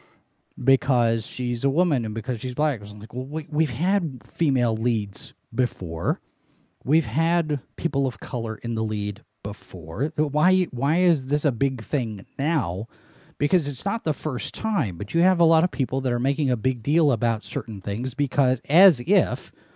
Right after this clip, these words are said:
it's the first time this kind of thing has happened, and it's not. You know, I look at,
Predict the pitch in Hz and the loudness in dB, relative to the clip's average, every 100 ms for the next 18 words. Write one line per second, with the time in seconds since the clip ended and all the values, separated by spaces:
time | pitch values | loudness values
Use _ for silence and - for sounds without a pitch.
0 | - - - - 160 147 160 165 - 139 | -20 -20 -20 -2 -2 -2 2 2 2 0
1 | 143 - 143 131 139 135 - - - - | -2 -2 -2 0 0 -2 -4 -8 -12 -10
2 | - 139 143 135 - 123 127 151 165 160 | -2 0 2 0 0 -2 0 -2 -2 -2
3 | 208 98 85 120 156 160 180 262 226 - | -4 -6 -10 -6 -4 -4 -4 -2 -4 -10
4 | _ _ _ _ - - _ _ _ _ | _ _ _ _ -20 -20 _ _ _ _
5 | _ - 113 135 - 139 170 165 165 - | _ -6 0 0 0 0 2 0 -2 -2
6 | 147 143 139 - - | 2 2 0 -4 -14